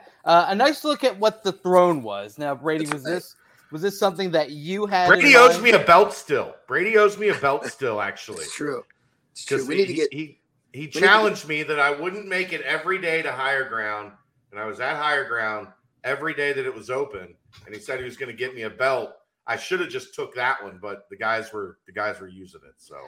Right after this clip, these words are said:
Speaker 2: Yeah, that's become one of the biggest recruiting props, and, uh, I love that. We need, we definitely need to get some new belts. And again, just like a-, anything, you know, you see a lot of programs, they got belts now. Well, that's cool. Ours is different. Ours is cool. <laughs>
Speaker 1: Ours is really cool. So,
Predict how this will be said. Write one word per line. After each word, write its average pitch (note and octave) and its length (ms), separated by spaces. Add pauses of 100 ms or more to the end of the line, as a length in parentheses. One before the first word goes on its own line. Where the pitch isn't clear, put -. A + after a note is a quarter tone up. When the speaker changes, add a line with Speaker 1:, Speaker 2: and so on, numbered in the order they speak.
(480)
Speaker 2:
Yeah, D3 160
that's D#3 180
become E3 480
one D3+ 160
of D3+ 60
the C#3 160 (160)
biggest C#3 420
recruiting C#3 460
props, - 480 (240)
and, B2 240
uh, - 20
I G#2+ 160
love B2 260
that. F#2 280
We C#3 100
need, F3 180
we D#3+ 120
definitely F3 320
need C3+ 140
to C3 60
get B2+ 120
some B2 200
new A#2+ 120
belts. A2 340
And C3+ 100
again, C#3 300
just C#3+ 220
like C#3+ 180 (180)
a-, C3+ 220
anything, B2+ 420
you A#2 80
know, A2 120
you A#2 100
see C#3 160
a B2+ 80
lot B2+ 160
of B2 80
programs, A2+ 400
they C#3+ 80
got C#3 180
belts G#2 300
now. - 220 (100)
Well, D#3+ 140
that's D#3 160
cool. A#2+ 240
Ours C#3+ 200
is A2+ 120
different. G#2 340
Ours A#2+ 180
is - 100
cool. G2+ 260 (260)
<laughs> - 280 (1040)
Speaker 1:
Ours C3+ 180
is A2 60
really B2 260
cool. F#2+ 160
So, F3+ 360